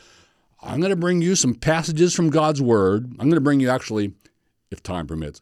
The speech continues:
nine points on your relationship with your pastors, on maintaining it, on keeping it healthy.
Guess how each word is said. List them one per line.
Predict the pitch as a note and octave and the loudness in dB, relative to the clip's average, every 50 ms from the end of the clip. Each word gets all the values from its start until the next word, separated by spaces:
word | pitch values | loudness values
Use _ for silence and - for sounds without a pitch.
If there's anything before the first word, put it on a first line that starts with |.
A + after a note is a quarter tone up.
| _ _ _ | _ _ _
nine | - A2+ A#2 A#2+ B2+ C3+ C#3+ D3 D#3 E3+ E3+ E3+ F3 F3+ F3+ | -2 0 0 0 0 0 0 0 0 0 0 0 0 0 -2
points | E3+ - F3 E3 B2+ G#2+ - - - - - - - - _ _ _ _ _ _ - | 0 2 2 2 2 0 -4 -6 -8 -6 -6 -6 -6 -10 _ _ _ _ _ _ -2
on | A#2 A2+ A2 G#2+ G#2+ G#2 G2+ - _ - | 0 0 2 2 0 -2 -4 -8 _ -6
your | A2 G#2+ A2 | -2 0 2
relationship | G#2+ G#2+ G#2+ B2 C3+ C3 - D3+ C#3+ C#3 - D3 - - | 2 2 2 2 2 2 0 0 0 0 0 -2 -2 -2
with | A#2+ A#2+ G2+ | -6 -6 -2
your | C3 C#3 | -2 -2
pastors, | B2+ - B2+ A#2 G#2+ - - E2+ D#2+ G#2 | -2 0 0 0 -2 -2 -6 -4 -2 0
on | G#2 G#2 G2+ | 0 2 2
maintaining | G2 G2+ G2 - - D3+ D#3+ D#3+ D#3+ D#3+ D#3+ | 0 0 -2 -2 0 2 4 4 6 4 4
it, | D#3+ D#3+ D#3 D#3+ - - - - | 4 4 4 2 0 -6 -18 -10
on | - G2+ A2 | -6 -4 -4
keeping | G#2+ - - C#3 C#3 - C3 A2+ | -2 0 0 0 0 0 0 -2
it | F#2 E2+ | -2 -4
healthy. | - - - D3 E3 F3 E3 - F3 E3 D#3+ D#3+ D#3+ | -6 -4 -2 0 0 0 2 2 4 6 6 6 4